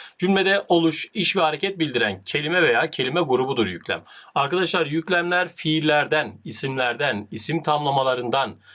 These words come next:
sıfat tamlamalarından, deyimlerden, birleşik fiillerden, adlaşmış sıfatlardan, fiilimsilerden, fiilimsi gruplarından, tekrar gruplarından, yani ikilemeler diyebiliriz bunlara,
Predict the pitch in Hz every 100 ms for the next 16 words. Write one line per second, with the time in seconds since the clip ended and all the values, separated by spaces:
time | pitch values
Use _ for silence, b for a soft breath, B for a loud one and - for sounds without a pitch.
0 | B - - - 214 220 175 151 131 117
1 | 107 101 92 85 85 104 120 127 127 123
2 | 131 143 104 b b b _ 113 123 127
3 | 208 - 185 175 175 165 170 151 - 113
4 | 117 139 139 175 196 - 160 151 135 -
5 | 117 98 95 92 98 131 123 127 117 -
6 | 123 113 113 110 107 139 156 165 - 208
7 | 143 143 151 151 139 127 120 117 120 B
8 | B B _ 117 104 127 156 165 165 160
9 | 151 135 139 139 120 113 117 104 113 110
10 | 113 117 107 107 104 104 135 139 147 147
11 | 143 151